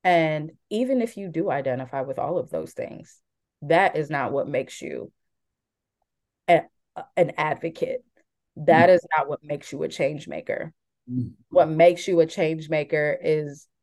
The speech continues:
Speaker 1: using the power that you have, even if it's just a little bit of power.
Speaker 2: We all have it.
Speaker 1: Help those who don't have any power sustain,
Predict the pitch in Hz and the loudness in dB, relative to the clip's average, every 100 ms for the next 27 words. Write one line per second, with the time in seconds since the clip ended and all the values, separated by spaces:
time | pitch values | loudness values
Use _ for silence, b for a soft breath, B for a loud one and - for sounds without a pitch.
0 | - 160 180 196 180 175 170 156 - - | -14 -8 -6 -4 2 2 4 0 -4 -4
1 | 160 165 170 165 160 156 156 147 147 139 | 2 6 6 6 2 -2 -8 -4 0 0
2 | 127 131 151 156 151 151 143 - _ - | -2 -8 -8 -6 -6 -8 -10 -10 _ -16
3 | 147 147 147 147 139 147 139 139 135 - | -8 -8 -6 -4 -2 -4 -2 -4 -4 -2
4 | 131 139 - - _ _ _ _ _ _ | -2 -2 -4 -8 _ _ _ _ _ _
5 | _ _ _ _ _ _ _ _ 107 113 | _ _ _ _ _ _ _ _ -2 -2
6 | 95 95 92 87 - 190 - 160 180 190 | 0 -2 -4 -4 2 2 4 6 10 10
7 | 180 170 165 160 - _ _ 214 180 175 | 10 8 4 -2 -14 _ _ -8 0 6
8 | 180 - 196 320 - 156 175 185 196 196 | 6 4 0 0 -2 -4 -4 -2 2 4
9 | 208 220 226 220 _ _ _ _ _ _ | 4 2 0 -4 _ _ _ _ _ _
10 | _ _ _ _ _ _ - - 175 - | _ _ _ _ _ _ -18 -10 -10 0
11 | 160 143 - 165 | 0 0 -4 -14